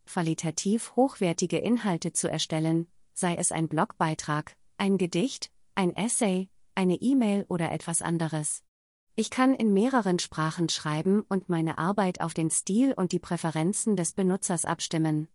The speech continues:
Mit Hilfe von Machine Learning verbessere ich meine Fähigkeiten kontinuierlich und habe Zugriff auf eine große Menge an Daten, um sicherzustellen, dass meine Antworten genau und original sind.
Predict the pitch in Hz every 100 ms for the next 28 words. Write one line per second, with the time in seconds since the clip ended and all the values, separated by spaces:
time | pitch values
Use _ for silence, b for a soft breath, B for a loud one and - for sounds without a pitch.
0 | _ _ _ _ _ 220 - 247 294 285
1 | 262 196 175 165 - 233 254 185 160 175
2 | 185 196 - 170 160 - 175 170 160 -
3 | 160 151 - 160 185 - - 165 - 165
4 | - 160 165 156 - 160 214 220 208 180
5 | 170 160 156 156 - 254 - 208 - 170
6 | - 170 165 - 196 - 240 175 202 208
7 | 175 165 156 165 - 185 185 - - 190
8 | 180 180 233 226 - 170 - 156 156 160
9 | - - _ 180 202 170 165 165 208 226
10 | 190 196 180 160 156 156 233 196 - 170
11 | 170 196 220 240 202 165 151 151